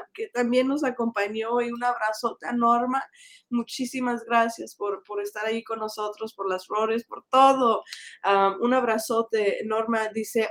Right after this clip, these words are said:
"Hola, deseándoles un feliz comienzo de semana." Un corazoncito,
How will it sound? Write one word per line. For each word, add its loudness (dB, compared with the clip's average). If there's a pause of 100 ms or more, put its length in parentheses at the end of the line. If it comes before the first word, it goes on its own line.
"Hola, 6
deseándoles 4
un -4
feliz -2
comienzo -4
de 4
semana." 0 (280)
Un -2
corazoncito, -2